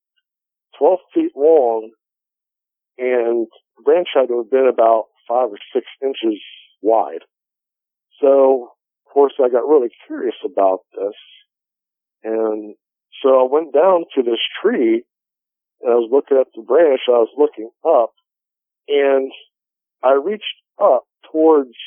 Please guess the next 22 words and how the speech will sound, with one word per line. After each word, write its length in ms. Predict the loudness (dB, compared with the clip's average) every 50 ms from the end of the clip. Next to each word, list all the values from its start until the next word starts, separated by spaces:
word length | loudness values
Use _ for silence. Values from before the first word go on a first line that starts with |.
| -10 _
this 120 | -6 -6 -6 -8 -6 -2
branch, 380 | 0 0 2 0 -2 -4 -8 -12 -14 -14 -14 -14 -16 -18 _ _ _ _ _ _ _ _ _ _ _ _ _ _ _ _ _
and 380 | -2 0 2 2 2 2 0 0
I'm 120 | 2 2
a 80 | 0 0
pretty 300 | 0 -2 -2 -2 -2 0
big 220 | 0 -2 -2 -2 -2 -2
guy. 360 | 0 0 0 0 0 0 0
I'm 200 | 0 -2 -4 -8 -12 _ _ _ _ _ _ _ -8 -4
six-foot-five, 920 | -2 -2 -2 -4 -10 -20 -20 -20 _ _ 0 2 2 2 0 -2 -4 -6 -8 _ _ _ _ _ _ _ _ _ _ _ _ _ _ _ _ _ -6
and 280 | -2 0 0 0 0
if 140 | 0 0 0
I 160 | 2 2 2 0
reach 240 | -2 -4 -6 -6 -10 -14 -14 -6
my 220 | -2 -2 -2 -2 -2 0
arm 400 | 0 2 2 2 0 -2 -6 -4
way 120 | -2 0 0 0
above 260 | 2 2 0 0 0
my 220 | 0 -2 -2 -2 -2 -2
head, 320 | 0 0 2 2 0 0 -2 -6 _ _ _ _ _ _ _ _ _ _ _ _ _ _ _ _ -6
I 180 | -2 -2 -2 -2 -2
can 400 | -4 -4 -4 -4 -6 -10 -12 -14